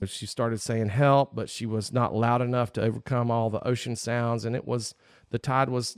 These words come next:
further out, so the gr-, the youth group was up at the beach. And so I just, uh, sped up my approach quite dramatically when I noticed this. Can you go into life, lifeguard mode? I was not a lifeguard at the beach.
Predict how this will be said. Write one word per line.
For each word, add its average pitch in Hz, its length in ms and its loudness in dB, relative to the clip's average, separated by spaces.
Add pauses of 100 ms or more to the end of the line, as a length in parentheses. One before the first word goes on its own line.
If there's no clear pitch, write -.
further 139 320 2
out, 131 260 6
so 117 200 2
the 117 180 -4
gr-, 120 260 -6
the 123 120 -6
youth 151 220 0
group 147 280 -2
was 123 160 -6 (120)
up 135 180 -2
at - 80 -10
the 117 80 -6
beach. 143 540 -2
And 131 160 0
so 127 300 4
I 120 180 0
just, 135 420 -2 (920)
uh, - 280 -10
sped 139 360 2
up 131 140 2
my 117 160 -2
approach 131 520 0 (240)
quite - 260 2
dramatically 101 800 -2
when 117 180 2
I 101 80 2
noticed 104 380 0
this. - 240 -4
Can - 140 -2
you 117 100 2
go 120 140 0
into 117 120 0
life, 113 340 0 (120)
lifeguard 127 580 2
mode? 117 400 4 (280)
I 110 100 2
was 127 180 4
not 127 360 4 (100)
a 107 80 -2
lifeguard 117 640 2
at 107 200 -4
the 101 60 -6
beach. 170 540 -2